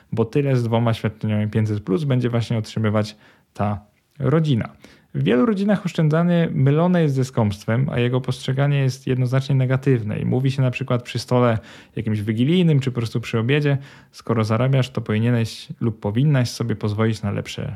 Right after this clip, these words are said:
życie”. I to jest takie motto rodziny trzeciej, która zarabiając dwadzieścia dziewięć tysięcy miesięcznie jest w stanie oszczędzić tylko niespełna siedemset złotych, które i tak z-, wydaje zwykle po kilku miesiącach. I oszczędzać tutaj będziemy w przyszłości, gdy dzieci dorosną, tak mówią przynajmniej,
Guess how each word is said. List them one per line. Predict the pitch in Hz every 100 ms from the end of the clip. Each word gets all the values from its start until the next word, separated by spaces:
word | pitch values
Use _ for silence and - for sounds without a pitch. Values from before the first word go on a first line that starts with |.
| -
życie”. | 110 107 117 - - - - - -
I | -
to |
jest | 180
takie | 190 185
motto | 160 170 170 151
rodziny | 131 123 120
trzeciej, | 113 151 147 143
która | 139 123 117
zarabiając | 113 113 113 110 110
dwadzieścia | 110 117 -
dziewięć | 113 110 110
tysięcy | - 117 113
miesięcznie | 117 113 226 247 170 156 - - _ -
jest | 151 196
w | -
stanie | - 143 147 127
oszczędzić | - 127 127 123
tylko | - 139 147 139
niespełna | 123 110 113 113 117
siedemset | 110 110 107 104 110 110
złotych, | 110 107 147 147 131
które | - - 220
i | 147
tak | 135 127
z-, | 117
wydaje | - 113 107 107 117 113
zwykle | 107 110 110 113
po | 107
kilku | - 107 - 113
miesiącach. | 117 - 135 120 - - - - - - _
I | 175
oszczędzać | 156 196 185 160
tutaj | 175 160
będziemy | 143 143 151 143
w |
przyszłości, | - 131 - 143 135 - 135 127
gdy | 117 113 107
dzieci | 110 - 117
dorosną, | 113 147 156 139 123
tak | 127 -
mówią | 135 151 143
przynajmniej, | 135 139 135 135 135